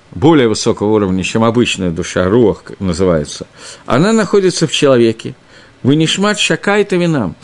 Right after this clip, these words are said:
и душа от Всевышнего приведет к пониманию. То есть понимание приходит в основном из понятия руах и нишама,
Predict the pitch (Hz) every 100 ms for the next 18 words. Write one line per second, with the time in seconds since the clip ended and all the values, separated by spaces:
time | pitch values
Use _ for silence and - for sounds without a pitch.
0 | - - - - 139 139 131 113 104 143
1 | - 196 185 - 120 - - 147 202 -
2 | 185 170 170 135 127 127 147 - 131 127
3 | 117 92 60 - _ _ - - - -
4 | - - - 170 139 - - - _ 143
5 | 143 175 226 233 175 120 113 110 98 87
6 | 101 101 - 135 135 110 80 - _ 127
7 | 120 - 135 151 175 - 131 175 196 -
8 | 135 123 - 113 104 135